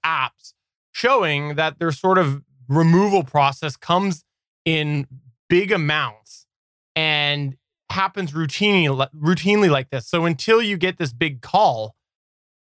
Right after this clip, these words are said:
it's still a little dangerous. <laughs> So it, to me, it, I would like to see more often things happening and not have these big mass removals, because it would show that they have more secure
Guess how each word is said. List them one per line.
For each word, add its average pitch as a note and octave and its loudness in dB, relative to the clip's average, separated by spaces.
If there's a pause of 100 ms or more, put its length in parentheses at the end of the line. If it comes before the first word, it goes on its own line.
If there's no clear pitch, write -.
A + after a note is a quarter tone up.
(240)
it's D#3 -2
still F#3 2
a D#3 4
little C#3 0
dangerous. B2 -4
<laughs> B3 -4
So G3 0 (460)
it, B3 -6
to A#3+ -4
me, C4 4
it, A#3+ -12
I F#3+ 0
would G3+ -4
like A#3+ -2
to A#3 -6
see G3 -2 (160)
more F3 4
often D#3 0
things D#3+ -4
happening D#3 -4
and C#3+ -2
not E3+ 2
have D3+ -6
these C#3+ -8
big C3 -4
mass C3+ -2
removals, C#3 -2
because C#3+ -2
it D#3+ 0
would D3+ -4
show D#3 -2 (300)
that D#3 -2
they D#3+ 0
have D3 -4
more D3+ 0 (320)
secure D#3+ 0